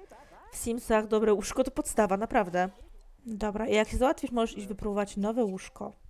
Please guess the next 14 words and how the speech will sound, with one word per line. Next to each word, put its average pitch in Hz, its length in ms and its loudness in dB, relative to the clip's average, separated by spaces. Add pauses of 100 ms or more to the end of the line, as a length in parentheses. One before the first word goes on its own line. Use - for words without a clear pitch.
(340)
O 240 120 0
nie, 262 240 4
czy - 180 -6
ona 269 220 2
wstaje 269 360 8
rodzić? 240 520 2
Nie, 226 180 2
ona 202 120 0
się 190 80 -6
tylko - 160 -4
wyspała, 190 440 2
dobra. 175 360 0 (500)
Uff. - 340 -6 (960)
A! 359 120 -2